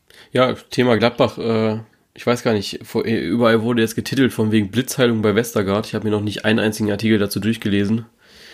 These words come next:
Ähm, äh, weil ich schon so lustig fand eigentlich, dass M-, Manuel Neuer jetzt schon auf Doping getestet wurde, weil er so früh ins Training zurück,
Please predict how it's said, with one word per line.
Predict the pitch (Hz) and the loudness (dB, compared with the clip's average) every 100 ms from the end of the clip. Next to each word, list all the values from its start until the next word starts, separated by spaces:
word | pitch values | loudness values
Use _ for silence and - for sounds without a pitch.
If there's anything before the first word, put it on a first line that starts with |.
| - - - - _ - - - - | -20 -20 -20 -20 _ -10 -6 -6 -2
Ähm, | 107 101 101 95 98 _ _ _ _ _ _ | -2 0 -2 -4 -8 _ _ _ _ _ _
äh, | 113 92 | -4 0
weil | 104 | 2
ich | 107 | 2
schon | - 107 | 2 2
so | 98 | 2
lustig | 101 110 - - | 0 0 -6 -2
fand | 110 101 | -2 0
eigentlich, | 101 104 101 | -4 -6 -6
dass | 104 101 - - 107 - | -6 -6 -10 -14 -20 -16
M-, | 85 - - - - | -12 -10 -10 -10 -4
Manuel | 104 107 107 | 0 2 2
Neuer | 107 117 | 4 4
jetzt | 107 104 - | 4 2 0
schon | 101 | -4
auf | 95 | -2
Doping | - 110 110 104 | 0 0 0 -2
getestet | 101 107 - 95 | 0 -2 -2 -4
wurde, | 98 104 113 120 | -2 0 0 -4
weil | 104 101 | -6 -4
er | 95 | -4
so | |
früh | 98 - 101 | -6 -4 -4
ins | 101 | -4
Training | - 104 101 - | -4 -4 -4 -6
zurück, | 101 101 | -8 -6